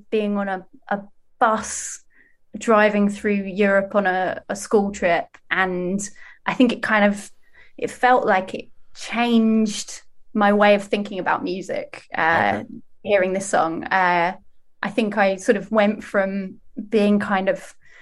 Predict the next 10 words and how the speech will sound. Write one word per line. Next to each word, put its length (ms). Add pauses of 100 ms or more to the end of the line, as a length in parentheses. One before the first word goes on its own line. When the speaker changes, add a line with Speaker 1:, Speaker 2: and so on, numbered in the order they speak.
(360)
Speaker 1:
entrenched 720
in 160
sort 180
of 120
pop 440
music 640 (100)
to 80
then, 520 (300)
like, 220
just 300